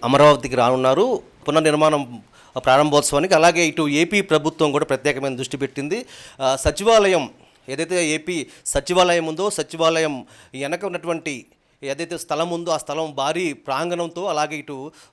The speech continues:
సభాస్థలికి లక్షలాది మంది వచ్చే అవకాశం ఉండటంపై కూడా ఏపీ ప్రభుత్వం ప్రత్యేకమైన ఫోకస్ చేసింది. ప్రధానంగా, ఆ, అంటే మే రెండున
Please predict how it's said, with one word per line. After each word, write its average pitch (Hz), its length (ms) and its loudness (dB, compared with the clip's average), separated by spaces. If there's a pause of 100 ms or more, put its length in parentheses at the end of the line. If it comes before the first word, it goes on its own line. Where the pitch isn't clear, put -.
సభాస్థలికి 185 800 -4
లక్షలాది 175 460 -4
మంది 165 240 -6
వచ్చే 147 260 -6
అవకాశం 139 420 -2
ఉండటంపై 135 320 -12
కూడా 139 160 -10
ఏపీ 143 240 -8
ప్రభుత్వం 131 420 -12
ప్రత్యేకమైన 135 380 -12
ఫోకస్ 135 380 -8
చేసింది. 151 360 -12 (340)
ప్రధానంగా, 196 640 -2 (380)
ఆ, 147 280 -2
అంటే 196 160 -4
మే 175 260 0
రెండున 185 460 -4